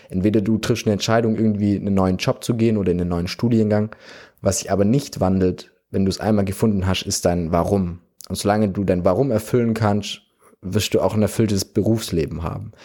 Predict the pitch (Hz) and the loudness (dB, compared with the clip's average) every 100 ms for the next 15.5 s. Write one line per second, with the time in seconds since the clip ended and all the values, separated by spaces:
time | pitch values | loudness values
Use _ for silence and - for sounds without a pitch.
0 | - - - _ _ _ _ _ _ _ | -20 -20 -20 _ _ _ _ _ _ _
1 | _ _ - - 131 135 113 98 95 92 | _ _ -4 0 0 2 0 0 2 2
2 | 113 120 98 95 - - _ _ _ _ | 0 -2 -4 -6 -8 -12 _ _ _ _
3 | - 92 92 - - - 143 151 123 113 | -6 -4 -2 -4 -6 -4 0 0 2 2
4 | 120 - 104 95 - 107 - 101 98 - | 0 0 -4 -2 0 0 -2 -6 -6 -6
5 | - 135 120 104 98 95 90 107 110 110 | -4 0 2 2 2 2 2 2 0 -2
6 | 92 95 95 - - _ _ - - - | 0 0 0 -6 -10 _ _ -6 -4 0
7 | 95 104 95 95 107 107 95 - 92 - | 0 2 0 2 0 0 -6 -6 -10 -10
8 | - 104 90 - 73 - _ _ _ _ | -4 -2 -2 -6 -14 -16 _ _ _ _
9 | _ _ _ _ - - - 101 107 113 | _ _ _ _ -14 -8 -4 0 0 2
10 | 113 120 113 110 104 98 113 - 98 95 | 2 2 0 0 -4 -2 -6 -2 0 0
11 | 87 104 98 95 - 107 107 - - - | -2 0 2 0 0 0 0 -4 -20 -20
12 | - - _ _ _ _ _ - 104 95 | -20 -20 _ _ _ _ _ -4 -2 -2
13 | - 107 107 107 117 - - 127 120 107 | -2 -2 0 2 0 -2 -6 -4 -2 -2
14 | - 117 - 101 - 101 - - 110 107 | 0 -2 2 0 2 0 0 -2 0 0
15 | - - 107 - | 0 -2 -2 -2